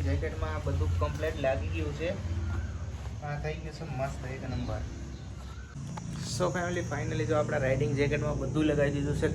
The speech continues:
કમ્પ્લીટ થઈ ગયું છે એક નંબર. So મિત્રો, આ આપણું છે રાઇડિંગ જેકેટ. તો ચાલો હું તમને પહેરીને બતાવું છું.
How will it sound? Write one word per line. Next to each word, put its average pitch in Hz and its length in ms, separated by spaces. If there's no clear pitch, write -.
કમ્પ્લીટ 165 460
થઈ 156 160
ગયું 147 160
છે 160 40
એક 180 160
નંબર. 127 400
So 147 140
મિત્રો, 147 260
આ 302 140
આપણું 311 320
છે 156 180
રાઇડિંગ 151 340
જેકેટ. 139 420
તો 127 80
ચાલો 147 240
હું 160 160
તમને 147 260
પહેરીને 139 400
બતાવું 156 420
છું. 160 140